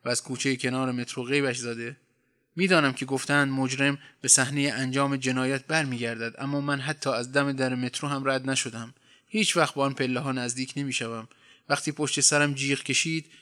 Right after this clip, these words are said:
ناپدید شدم. برای همیشه ناپدید شدم. وقتی شنیدم که دیگر نمی‌خواهند توی گورستان دفنش کنند، باورم نمی‌شد. او را توی باغچهٔ جلوی کلیسا دفن کردند که نزدیک ایستگاه مترو است.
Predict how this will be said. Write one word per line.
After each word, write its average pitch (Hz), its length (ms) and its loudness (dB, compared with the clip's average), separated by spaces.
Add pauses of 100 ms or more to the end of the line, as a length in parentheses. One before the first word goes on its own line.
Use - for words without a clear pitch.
(240)
ناپدید 139 420 0
شدم. 113 380 -4
برای 135 280 0
همیشه 135 400 0
ناپدید 117 440 -6
شدم. 113 380 -8 (540)
وقتی 139 200 0
شنیدم 143 380 4
که 139 120 -6
دیگر 139 240 4
نمی‌خواهند 143 540 2
توی 135 200 -2
گورستان 131 460 0
دفنش 131 380 -2
کنند، 135 320 -2
باورم 131 400 0
نمی‌شد. 131 460 -6 (380)
او 147 100 -2
را 147 120 8
توی 147 260 2
باغچهٔ 135 480 4
جلوی 135 340 0
کلیسا 131 380 0
دفن 120 340 -4
کردند 117 380 -6
که 123 100 -6
نزدیک 123 400 -4
ایستگاه 123 440 2
مترو 123 320 -4
است. 113 360 -4